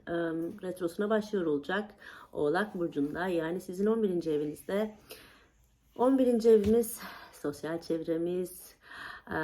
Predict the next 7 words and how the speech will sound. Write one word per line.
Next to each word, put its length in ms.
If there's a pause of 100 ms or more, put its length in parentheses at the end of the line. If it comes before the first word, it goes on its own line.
(420)
içinde 440
dahil 320
olduğumuz 560
gruplar, 720
sosyal 440
gruplar, 720 (440)
internet, 1000